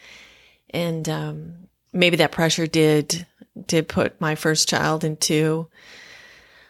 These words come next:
I don't know, a state of anxiety. And this is where I mentioned earlier,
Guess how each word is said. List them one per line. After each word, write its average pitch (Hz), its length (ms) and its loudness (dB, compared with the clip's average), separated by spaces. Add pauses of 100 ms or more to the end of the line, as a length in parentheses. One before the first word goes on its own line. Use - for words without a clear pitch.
(340)
I 180 140 0
don't 185 140 4
know, 247 140 4
a 175 60 4
state 165 300 4
of 170 100 2
anxiety. 170 880 4
And 165 200 0
this 160 260 2
is 165 320 0
where 165 420 4
I 156 140 0
mentioned 160 400 -2
earlier, 185 640 0